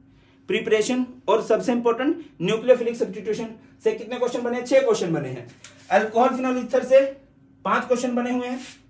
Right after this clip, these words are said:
कहां से? Alcohol and phenol की प्रिपरेशन properties से।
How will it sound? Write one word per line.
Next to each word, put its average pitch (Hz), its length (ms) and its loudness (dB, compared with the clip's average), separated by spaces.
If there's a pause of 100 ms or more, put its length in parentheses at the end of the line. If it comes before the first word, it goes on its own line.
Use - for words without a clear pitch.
(120)
कहां 214 200 2
से? 285 120 2 (680)
Alcohol 220 400 2
and 240 140 0
phenol 226 280 0
की 226 100 -6
प्रिपरेशन 214 460 -2
properties 160 560 -4
से। 117 180 -14